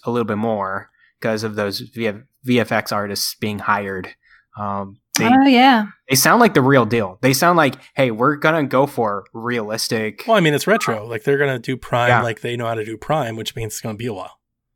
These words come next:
Speaker 1: It's gonna be a while, and it's gonna,
Speaker 3: <laughs>
Speaker 1: and I think it's gonna look pretty good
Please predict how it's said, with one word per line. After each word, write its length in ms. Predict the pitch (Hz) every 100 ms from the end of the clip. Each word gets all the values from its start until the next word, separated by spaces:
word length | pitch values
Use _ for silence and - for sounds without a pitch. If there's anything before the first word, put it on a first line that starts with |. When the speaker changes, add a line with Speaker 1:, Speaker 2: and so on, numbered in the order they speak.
| _ _ _ _ _ -
Speaker 1:
It's 160 | 135
gonna 160 | 156 156
be 100 | 143
a 60 | 135
while, 280 | 131 175 - - -
and 160 | 110 110
it's 100 | -
gonna, 260 | - 339
Speaker 3:
<laughs> 800 | - - - - - - - -
Speaker 1:
and 120 | 151
I 80 | 175
think 180 | 175 208
it's 100 | -
gonna 220 | 196 185
look 160 | 170 156 -
pretty 200 | - 156 131
good 220 | 160